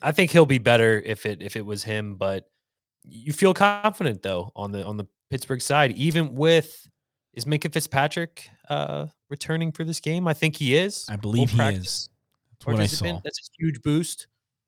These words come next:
Speaker 2: Um, I bet a seven on Monday. I thought this for sure would come through the seven to six and a half. I thought for sure. It hasn't. Uh, there is a seven and a half now, so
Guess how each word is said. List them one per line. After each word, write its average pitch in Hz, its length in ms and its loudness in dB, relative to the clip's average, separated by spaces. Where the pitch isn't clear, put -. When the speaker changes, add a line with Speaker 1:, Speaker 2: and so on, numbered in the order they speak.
Speaker 2:
Um, 107 360 2
I 117 160 -2
bet 139 220 2
a 113 60 2
seven 120 440 2
on 113 180 2
Monday. 117 460 4
I 107 120 0
thought 101 260 0
this 101 160 -2
for - 340 -14
sure 95 640 -6
would 95 180 -14
come 98 400 -4
through 107 340 2
the 95 100 -4
seven 92 460 0
to - 140 -8
six - 260 -2
and 95 80 -2
a 85 60 -4
half. 87 360 -10
I 92 60 -10
thought 90 320 -2
for 98 100 -14
sure. 87 540 -6
It 101 100 -6
hasn't. 107 480 0
Uh, 95 220 0
there 95 180 0
is 110 140 2
a 104 60 -2
seven 98 360 0
and 113 120 0
a 107 60 0
half 107 300 -4
now, 110 260 0
so 95 380 -6